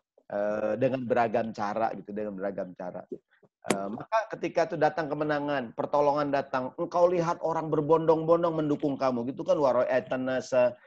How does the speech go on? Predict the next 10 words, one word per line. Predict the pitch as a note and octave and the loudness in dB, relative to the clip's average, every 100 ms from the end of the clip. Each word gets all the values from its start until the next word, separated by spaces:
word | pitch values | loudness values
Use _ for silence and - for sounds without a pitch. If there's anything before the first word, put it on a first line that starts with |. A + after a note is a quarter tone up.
| _ - | _ -2
yadkhuluna | C3+ C3+ - C#3 C3+ C#3 C3 | 0 0 -2 0 2 2 0
fi | B2+ C#3 C3 | -2 -2 -2
dinillahi | A#2+ C3 B2 B2 B2 A#2+ A#2+ A#2 | 0 0 0 0 2 2 2 -4
afwaja." | G#2+ A2+ G#2+ G2+ F#2+ | -4 -2 -2 -2 -6
Betul | C#3+ D3+ D3 | -4 -2 0
nggak | G#2 | -2
tuh? | G2 _ _ _ - | -6 _ _ _ 0
Apa | G#3 A#3+ G3 | 2 6 8
ayat | G3 D3+ | 8 6
berikutnya? | E3 D#3 B2+ | 0 0 -2